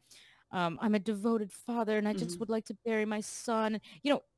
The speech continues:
Speaker 1: a-, and, and in most of the, the iterations we've seen him in, that's all he's written and the scene is
Speaker 2: Yeah.
Speaker 1: about, which is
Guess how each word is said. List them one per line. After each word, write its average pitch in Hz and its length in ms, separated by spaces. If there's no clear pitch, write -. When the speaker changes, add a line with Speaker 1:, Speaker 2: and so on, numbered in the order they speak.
Speaker 1:
a-, 240 180
and, 277 220
and 269 280
in 277 240
most 311 360
of 262 80
the, 277 320
the 214 200
iterations 269 540
we've 269 140
seen 523 200
him 214 100
in, 190 180
that's 269 480
all 285 340
he's 277 480
written 262 640
and 233 220
the 233 60
scene 254 340
is 240 140
Speaker 2:
Yeah. - 20
Speaker 1:
about, 220 540
which 202 220
is 208 340